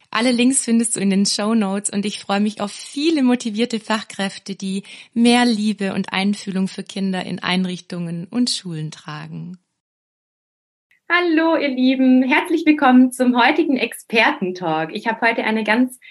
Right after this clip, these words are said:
besondere Expertin zu Gast. Das ist, ähm, meine Freundin und, ähm, Vermieterin im Traum, in dem ich ja arbeite in München. Und ja, ein ganz großer Herzensmensch, den ich, äh,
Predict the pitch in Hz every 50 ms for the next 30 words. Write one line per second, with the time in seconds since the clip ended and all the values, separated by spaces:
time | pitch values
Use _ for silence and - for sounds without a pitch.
0 | - - - _ - 240 233 233 226 262 285 294 294 262 226 190 202 - - -
1 | - 226 226 247 262 240 220 - - 190 175 - 190 196 240 247 - - 214 214
2 | 214 214 214 - _ _ - - - - - _ - 202 208 202 202 196 202 190
3 | 196 202 214 214 233 - - - 214 220 285 320 330 359 381 381 359 330 - 220
4 | 226 220 214 220 220 214 - - - 196 196 196 190 196 196 - 233 214 214 285
5 | 302 330 311 294 262 254 240 - 208 214 214 - 208 - 190 190 208 247 294 302
6 | 262 240 226 226 226 240 233 214 - - 208 247 247 240 240 247 226 - 220 220
7 | 214 233 269 294 - - 247 240 240 247 254 - - - - - - - _ -
8 | 214 214 214 214 214 214 - - - - 202 208 208 233 220 208 208 196 208 220
9 | 240 233 - 240 214 202 185 - 214 214 226 - - - 214 202 - - 196 180
10 | 190 208 208 - - 196 190 190 202 196 - - - - 180 180